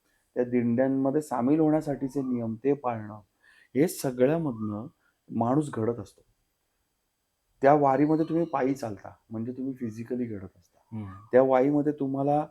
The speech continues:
Speaker 1: तिथे मिळेल ते खावं लागतं, चांगल्या अर्थाने म्हणतोय, की त्या गावामध्ये काही वेळा तुम्हाला प्रसाद मिळतो, काही वेळा त्या दिंड्यांमध्ये अन्न शिजवलं जातं, ते मिळतं.
Speaker 2: हम्म.
Speaker 1: तुमचे कुठल्याही प्रकारचे चोचले ज्याला म्हणतो ना आपण,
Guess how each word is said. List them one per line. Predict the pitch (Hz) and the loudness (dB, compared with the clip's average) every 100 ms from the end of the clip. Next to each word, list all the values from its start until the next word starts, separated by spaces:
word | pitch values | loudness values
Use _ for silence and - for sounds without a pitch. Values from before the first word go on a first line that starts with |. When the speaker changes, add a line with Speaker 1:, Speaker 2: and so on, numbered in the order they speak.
| _ _ _ - | _ _ _ -4
Speaker 1:
तिथे | 127 151 | -2 2
मिळेल | 156 147 151 160 156 | 2 4 6 4 2
ते | 165 156 | -2 -4
खावं | 127 120 | -6 -4
लागतं, | 110 - 104 - _ - | -4 -8 -16 -18 _ -6
चांगल्या | 110 113 123 | -2 0 0
अर्थाने | 113 104 101 | -2 -6 -8
म्हणतोय, | 98 98 - _ _ _ _ _ | -8 -14 -20 _ _ _ _ _
की | 120 | -4
त्या | 117 123 | 2 4
गावामध्ये | 123 113 127 139 143 | 6 4 4 2 0
काही | 143 127 | 0 0
वेळा | 131 131 127 | 2 2 0
तुम्हाला | 123 120 | -2 -4
प्रसाद | 120 110 - 117 | -6 -10 -12 -12
मिळतो, | 113 107 113 _ _ _ - - 104 | -12 -14 -20 _ _ _ -20 -6 -2
काही | 107 | 0
वेळा | 120 127 | 4 4
त्या | 127 127 | 4 0
दिंड्यांमध्ये | 120 117 127 135 135 131 | 0 2 2 2 0 0
अन्न | 131 127 127 | 2 0 0
शिजवलं | 123 117 113 113 | -4 -4 -4 -6
जातं, | 110 113 | -8 -10
ते | 113 113 | -12 -14
मिळतं. | 107 104 | -16 -18
Speaker 2:
हम्म. | 101 - _ _ _ 139 | -20 -20 _ _ _ 0
Speaker 1:
तुमचे | 139 175 | 2 2
कुठल्याही | 175 151 160 175 | 0 0 2 2
प्रकारचे | 180 175 175 170 180 | 2 0 -2 -2 -4
चोचले | - 147 135 147 170 | -2 -4 -4 -4 -2
ज्याला | 170 160 | -2 -2
म्हणतो | 156 127 120 | -4 -8 -10
ना | 117 | -12
आपण, | 107 - | -14 -20